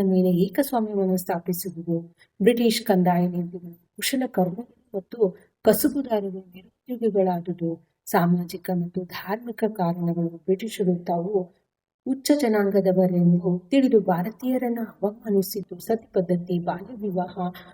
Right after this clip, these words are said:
ಪ್ರಾಣಿ ಬಲಿ, ಬುರ್ಕಾ ಪದ್ಧತಿ ರದ್ದುಪಡಿಸಿ ಸಾಮಾಜಿಕ ಸುಧಾರಣೆಗಳನ್ನು ಜಾರಿಗೆ ತಂದದ್ದು. ಶಾಲೆ, ಆಸ್ಪತ್ರೆ, ಬಂದಿಖಾನೆ,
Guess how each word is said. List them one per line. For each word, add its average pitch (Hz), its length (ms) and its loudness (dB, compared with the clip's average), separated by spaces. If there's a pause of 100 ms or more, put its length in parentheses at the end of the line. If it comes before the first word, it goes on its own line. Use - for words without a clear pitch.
(200)
ಪ್ರಾಣಿ 226 380 2
ಬಲಿ, 185 320 4
ಬುರ್ಕಾ 185 460 0
ಪದ್ಧತಿ 196 500 2
ರದ್ದುಪಡಿಸಿ 185 720 2
ಸಾಮಾಜಿಕ 233 640 -6
ಸುಧಾರಣೆಗಳನ್ನು 190 840 0
ಜಾರಿಗೆ 165 340 -4
ತಂದದ್ದು. 165 600 -2 (380)
ಶಾಲೆ, 180 640 2
ಆಸ್ಪತ್ರೆ, 175 680 -4
ಬಂದಿಖಾನೆ, 180 800 -2